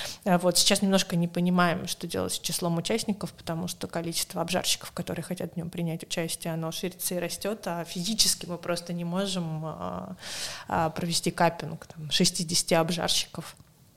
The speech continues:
э, за два дня, и, э, тяжело достаточно. Поэтому думаем сейчас о том, как, как, эм, как его расширить, как, может быть, сделать какие-то региональные этапы. Э,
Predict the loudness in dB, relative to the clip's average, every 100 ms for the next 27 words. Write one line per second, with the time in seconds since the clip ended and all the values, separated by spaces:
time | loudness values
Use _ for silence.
0 | -20 -20 -20 -18 0 6 6 6 4 4
1 | 4 6 6 4 2 -2 -4 -4 -4 0
2 | 2 2 0 -2 -4 -6 -2 -2 -2 -8
3 | -10 -2 2 6 8 10 10 10 8 6
4 | 6 6 4 2 6 6 6 2 0 2
5 | 2 2 -4 -4 -2 -2 -2 -4 -4 -4
6 | -4 -6 -4 0 2 2 2 2 0 -2
7 | -2 -4 -4 -6 -6 -8 -10 -6 -2 -2
8 | 2 4 6 6 6 6 2 0 -2 -2
9 | -4 -4 -4 -4 -4 -6 -6 -6 -6 -8